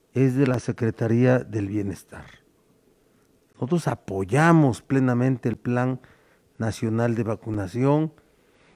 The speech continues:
y yo en lo personal celebro que ya haya una decisión de aplicar las vacunas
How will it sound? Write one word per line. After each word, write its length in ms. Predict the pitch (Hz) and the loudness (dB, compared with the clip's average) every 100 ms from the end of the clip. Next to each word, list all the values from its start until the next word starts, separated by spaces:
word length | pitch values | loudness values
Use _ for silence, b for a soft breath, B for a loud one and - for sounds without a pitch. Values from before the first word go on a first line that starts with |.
| _ | _
y 120 | 117 | 0
yo 140 | 117 156 | 4 6
en 80 | 170 | 6
lo 140 | 147 | 4
personal 480 | 143 117 127 139 147 | 2 2 4 4 2
celebro 680 | - 123 131 135 135 127 120 - _ b b b _ _ | 2 4 6 6 4 2 0 -10 _ b b b _ _
que 180 | - 107 | 0 2
ya 440 | 107 131 127 127 - | 6 6 4 0 0
haya 640 | 120 127 127 120 113 82 - _ b b b b _ _ _ | 2 4 4 4 2 -4 -10 _ b b b b _ _ _
una 340 | 120 127 131 | 0 4 4
decisión 840 | 120 110 104 92 - 127 123 131 131 | 4 0 -2 -8 0 2 4 4 2
de 120 | 117 | 0
aplicar 440 | 107 - 104 123 123 | 0 -2 -4 -2 2
las 180 | 135 | 2
vacunas 680 | 110 107 127 123 123 120 - | 0 -2 0 2 2 0 -6